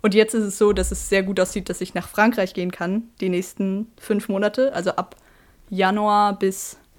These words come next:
Juni. Ähm, ziemlich spannend. <laughs> Und jetzt hab ich halt, und jetzt muss halt alles ganz schnell gehen. Jetzt muss ich diese ganzen Formulare halt entweder von Englisch auf Französisch umschreiben oder ich muss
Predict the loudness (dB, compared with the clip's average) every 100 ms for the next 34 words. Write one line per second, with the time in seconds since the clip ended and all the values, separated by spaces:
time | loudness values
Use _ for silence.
0 | _ _ _ _ _ -2 2 4 4 2
1 | -4 _ _ _ _ _ _ _ 2 4
2 | 4 2 4 2 0 0 6 6 6 -2
3 | -2 0 2 2 6 6 6 4 2 -16
4 | -20 -8 -4 0 -2 -4 -14 -6 -4 -2
5 | -2 0 0 0 0 -2 -2 -2 -2 -4
6 | -4 -4 -4 -6 -6 -8 -6 -8 -8 -6
7 | -6 -2 0 0 0 -4 -2 -2 0 0
8 | 0 -4 _ -4 -2 0 -2 -4 -6 -6
9 | -8 -8 -4 -2 -2 0 0 0 -2 -4
10 | -2 -2 -2 -2 -6 -8 -12